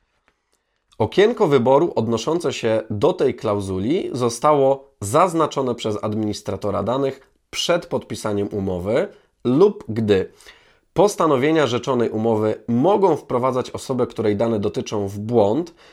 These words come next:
co do możliwości zawarcia owej umowy, pomimo odmowy udzielenia zgody na przetwarzanie danych, lub gdy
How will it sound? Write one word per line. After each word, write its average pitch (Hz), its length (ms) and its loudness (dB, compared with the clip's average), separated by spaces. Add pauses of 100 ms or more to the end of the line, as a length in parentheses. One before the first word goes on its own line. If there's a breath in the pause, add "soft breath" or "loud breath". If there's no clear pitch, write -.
(220 soft breath)
co 208 220 2
do 190 120 2
możliwości 120 640 0
zawarcia 110 500 -2
owej 107 280 -2
umowy, 107 380 0
pomimo 180 580 0
odmowy 120 380 0
udzielenia 107 480 0
zgody 110 300 -2
na 101 120 -4
przetwarzanie 101 580 -6
danych, 101 520 -4 (520 soft breath)
lub 151 440 4 (140)
gdy 113 520 2